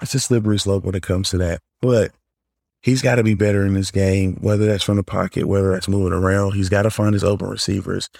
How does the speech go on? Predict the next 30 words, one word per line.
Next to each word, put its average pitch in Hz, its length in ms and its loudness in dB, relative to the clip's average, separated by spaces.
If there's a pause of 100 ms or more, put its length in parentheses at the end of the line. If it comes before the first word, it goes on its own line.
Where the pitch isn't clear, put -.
(180)
He's 98 180 0
got 98 460 -4
to 113 500 2 (400)
read 127 180 0
some 120 160 -6
stuff 127 300 -4
pre-snap 123 560 0
and 117 100 2
adjust 113 400 -2
to 120 220 4
it. 113 200 0
He's 104 220 -2
gotta 120 380 0
find 120 360 0
another 113 540 4 (400)
receiving 117 560 -2
option 110 420 -4
other 117 220 2
than 110 160 2
Travis 117 380 -2
Kelce 110 400 2
and 110 100 0
Tyreek 110 400 0
Hill. 110 240 0
Teams 107 300 -4
are - 40 -6
completely 113 460 -4
taking 107 380 -2
them 107 160 -4
away. 123 380 0